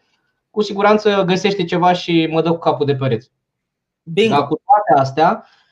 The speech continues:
Speaker 1: ajută mult să vezi că, că sunt și oameni care nu sunt de acord și asta cred că f-, ce face, iar vremurile astea sunt o dovadă foarte clară,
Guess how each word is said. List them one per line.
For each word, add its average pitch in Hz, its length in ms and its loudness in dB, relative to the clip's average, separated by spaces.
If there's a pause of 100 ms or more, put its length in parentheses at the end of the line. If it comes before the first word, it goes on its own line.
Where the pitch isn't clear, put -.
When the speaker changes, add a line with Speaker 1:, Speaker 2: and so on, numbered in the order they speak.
(300)
Speaker 1:
ajută 294 460 2 (100)
mult 311 140 0
să 190 180 -4
vezi 220 320 0
că, 202 460 -8 (460)
că 180 120 -8
sunt 220 200 -2
și 220 100 -8
oameni 214 220 0
care 196 160 -2
nu 208 60 -6
sunt 202 120 -4
de 202 60 0
acord 170 320 -2
și 151 280 -6
asta 170 280 -2
cred 175 160 -4
că 170 120 -6
f-, 165 260 -10
ce 170 120 -6
face, 165 540 -2 (720)
iar 156 200 0
vremurile 170 420 0
astea 165 240 0
sunt 165 260 -2
o 160 100 2
dovadă 151 400 2
foarte 156 400 0
clară, 175 520 -2